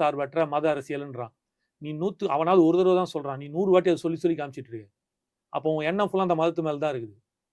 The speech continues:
எங்களுக்கு இல்ல, நாங்க மனித அரசியல் பண்றோம், மக்கள் அரசியல் பண்றோம், புரியுதுங்களா? அதனால இது எங்களுக்கு தேவையில்லை.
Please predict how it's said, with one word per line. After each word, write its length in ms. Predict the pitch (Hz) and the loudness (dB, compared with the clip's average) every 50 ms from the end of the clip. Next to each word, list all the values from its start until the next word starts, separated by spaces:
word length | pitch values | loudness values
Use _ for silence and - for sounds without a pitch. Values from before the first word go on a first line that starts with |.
| _ _ _ _ _ _ | _ _ _ _ _ _
எங்களுக்கு 300 | 151 143 151 151 139 135 139 | -12 -8 -6 -6 -4 -2 0
இல்ல, 120 | 151 160 - - _ _ _ _ 135 | -2 -2 -2 -6 _ _ _ _ -4
நாங்க 160 | 147 160 147 139 | -2 -2 -2 -4
மனித 220 | 139 147 180 190 180 170 | -4 -4 0 2 2 2
அரசியல் 300 | 151 131 - 135 123 110 | 0 0 -6 -8 -10 -10
பண்றோம், 280 | 117 120 113 113 123 - - 139 | -10 -12 -12 -14 -14 -10 -8 -8
மக்கள் 280 | 147 - - 208 202 175 | -8 -2 2 4 4 4
அரசியல் 320 | 151 135 - 139 127 117 113 | 4 2 -2 -8 -8 -8 -10
பண்றோம், 260 | 117 110 - 113 - - | -14 -16 -18 -20 -16 -12
புரியுதுங்களா? 400 | - 139 135 135 123 120 120 117 107 - _ _ _ _ _ _ _ _ _ _ _ - | -10 -8 -8 -8 -8 -6 -8 -8 -8 -12 _ _ _ _ _ _ _ _ _ _ _ -8
அதனால 240 | 135 139 160 170 165 | -4 -2 -2 -2 -2
இது 160 | 143 135 135 131 | -4 -6 -8 -8
எங்களுக்கு 240 | 135 127 127 - 147 | -8 -10 -6 -2 0
தேவையில்லை. 340 | 160 160 151 135 117 107 | 0 2 0 -2 -4 -6